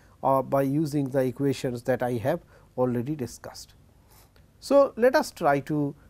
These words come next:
discuss this, uh, whole concept with the help of an example. The example that we have chosen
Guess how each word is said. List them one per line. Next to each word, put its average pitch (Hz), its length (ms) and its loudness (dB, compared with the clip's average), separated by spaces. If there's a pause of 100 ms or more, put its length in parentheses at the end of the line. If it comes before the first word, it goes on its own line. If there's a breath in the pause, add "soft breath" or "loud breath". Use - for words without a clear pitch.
(100)
discuss 160 500 2
this, 156 340 -4 (280 soft breath)
uh, 139 240 4
whole 175 260 2
concept 151 600 -4
with 139 100 -4
the 139 100 -2
help 127 320 -6
of 127 160 -8
an 139 220 -6
example. - 540 -12 (520 soft breath)
The 175 80 8
example 226 520 2
that 196 200 -2
we 190 100 -4
have 165 180 -4
chosen 151 420 -6